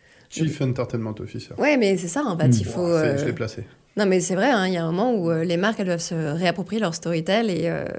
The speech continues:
Speaker 2: ce qu'elles veulent dire et faire vivre à leurs clients. Et Netflix, ils cartonnent, les social media, ils cartonnent parce que les gens, euh, passent du temps. Donc nous, les métriques qu'on fait suivre aux marques, c'est le temps d'attention. Et c'est une révolution, hein. C'est-à-dire
Speaker 1: Hyper
Speaker 2: que
Speaker 1: clair comme K P I en plus.
Speaker 2: Mais oui, et tu vois,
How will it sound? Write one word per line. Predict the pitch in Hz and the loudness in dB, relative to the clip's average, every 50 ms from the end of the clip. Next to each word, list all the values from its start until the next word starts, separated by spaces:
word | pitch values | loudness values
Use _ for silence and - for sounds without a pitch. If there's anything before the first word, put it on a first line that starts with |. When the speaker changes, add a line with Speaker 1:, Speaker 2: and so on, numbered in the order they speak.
| - - - - | -8 -8 -8 -10
Speaker 2:
ce | - - | -8 -6
qu'elles | - 160 151 | -6 -4 -4
veulent | 139 143 151 151 | -2 -2 -2 -2
dire | 160 180 208 | 0 0 0
et | 180 | 0
faire | 165 160 165 | 0 -2 -4
vivre | 175 165 160 | -4 -4 -4
à | |
leurs | 139 139 - | -6 -6 -8
clients. | - - 175 180 156 - - - - - - - - - - - - - - | -6 -4 -2 -2 -4 -4 -8 -14 -20 -18 -18 -18 -18 -18 -18 -20 -18 -6 2
Et | - 175 170 165 165 147 | 4 6 8 8 6 6
Netflix, | 175 180 170 - 208 180 - - | 4 2 2 2 0 0 0 -2
ils | 160 | -2
cartonnent, | - - 147 - - 196 185 185 185 | -2 -4 -4 -2 2 4 4 4 4
les | 180 165 | 4 2
social | - 156 - 175 175 | 0 -2 -2 -2 0
media, | 160 165 160 | 0 0 0
ils | 156 | 0
cartonnent | - 151 165 - 185 208 | -2 -4 -2 0 0 0
parce | 180 160 165 | 0 -2 -6
que | - - | -8 -6
les | 139 139 | -6 -4
gens, | 143 160 180 190 196 165 | -2 -2 -2 -2 -2 -4
euh, | 127 113 | -4 -6
passent | - - 123 147 160 | -6 -6 -6 -6 -6
du | 160 143 | -6 -4
temps. | - 196 165 165 - - - - - - - - - - - | -4 -4 -4 -4 -8 -14 -18 -18 -18 -18 -20 -20 -16 -8 -6
Donc | 160 160 | -2 0
nous, | 170 208 226 | 2 4 4
les | 202 160 | 4 4
métriques | 147 156 151 - 220 - - - | 2 0 0 -2 -2 -4 -4 -4
qu'on | - - 156 | -4 -4 -6
fait | 143 - 151 | -4 -4 -4
suivre | 156 - - 202 196 175 170 | -4 -2 0 0 2 2 2
aux | 160 | 2
marques, | 160 180 202 226 - | 2 2 0 0 -2
c'est | - - - | -4 -6 -4
le | 143 143 139 | -6 -6 -4
temps | - 208 | 0 2
d'attention. | 202 190 185 196 190 185 - 156 - - _ _ _ _ _ _ _ _ _ _ | 2 2 2 0 -4 -6 -8 -10 -12 -12 _ _ _ _ _ _ _ _ _ _
Et | - 147 | -6 -4
c'est | - 160 156 | -2 0 0
une | 143 147 | 0 0
révolution, | 147 151 151 151 151 147 160 175 - - 160 143 147 | -2 -2 -2 -2 -2 -2 -2 -4 -4 -6 -6 -6 -6
hein. | 147 - - - _ _ - - - - - - _ _ - | -8 -10 -12 -18 _ _ -20 -20 -20 -20 -20 -20 _ _ -8
C'est-à-dire | - 170 143 139 123 | -2 0 0 2 4
Speaker 1:
Hyper | 170 160 151 | 4 4 4
Speaker 2:
que | - | 4
Speaker 1:
clair | - 165 180 - | 4 2 2 2
comme | 170 143 127 | 0 -2 0
K | 135 120 117 | 0 0 0
P | 123 127 | 0 0
I | 131 | 0
en | 123 110 | 0 -2
plus. | - 117 120 139 160 | -4 -8 -6 -2 2
Speaker 2:
Mais | 202 | 2
oui, | 269 349 349 247 - | 4 4 4 2 2
et | - - | -2 0
tu | - 226 | 2 2
vois, | 233 | 2